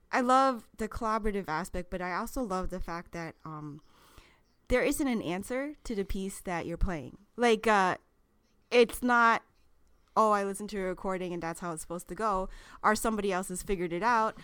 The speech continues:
or somebody has an expectation of how you're supposed to play a certain canonic work. I mean, this is just your interpretation, and you figure it out,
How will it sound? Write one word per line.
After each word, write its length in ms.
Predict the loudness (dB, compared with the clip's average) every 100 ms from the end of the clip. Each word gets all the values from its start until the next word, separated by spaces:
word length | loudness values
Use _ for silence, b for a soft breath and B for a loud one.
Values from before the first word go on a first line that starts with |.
| B B
or 140 | -4
somebody 400 | -2 -4 -4 -4
has 180 | -4 -6
an 80 | -6
expectation 760 | -8 -8 -10 -6 -6 -6 -8 -8
of 120 | -8
how 100 | -4
you're 140 | -4 -4
supposed 240 | -4 -4
to 60 | 4
play 400 | 6 6 -4 -6 _ -8
a 60 |
certain 360 | -4 -2 -2 -4
canonic 420 | -6 -6 -4 -4
work. 220 | -4 -6 -10 B B B
I 80 | 0
mean, 240 | 2 2
this 220 | 0 -4 -4
is 120 | -6
just 300 | -6 -6 -8 -10
your 380 | 0 2 2
interpretation, 760 | 0 -4 -4 -2 0 0 -2 -4
and 200 | -2 0
you 80 | -2
figure 400 | 0 0 2 2
it 80 | 2
out, 320 | 2 2 -2